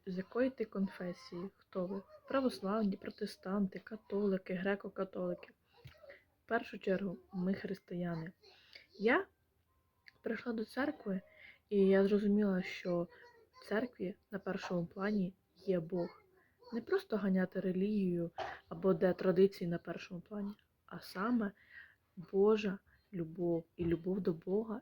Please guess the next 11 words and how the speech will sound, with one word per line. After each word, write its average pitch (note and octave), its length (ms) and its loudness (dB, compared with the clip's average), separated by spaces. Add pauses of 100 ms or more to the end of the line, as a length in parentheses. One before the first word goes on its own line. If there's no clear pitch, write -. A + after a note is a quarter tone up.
і F3 100 -8
до E3 120 -8
ближнього F3+ 520 -2
свого. F#3+ 420 -10 (360)
Так? C#4 200 -2 (420)
От G3 160 -8
як G3+ 240 2
написано G3 480 0
в F#3+ 80 -4
книгі G3 320 2
Відкривання, F#3+ 680 0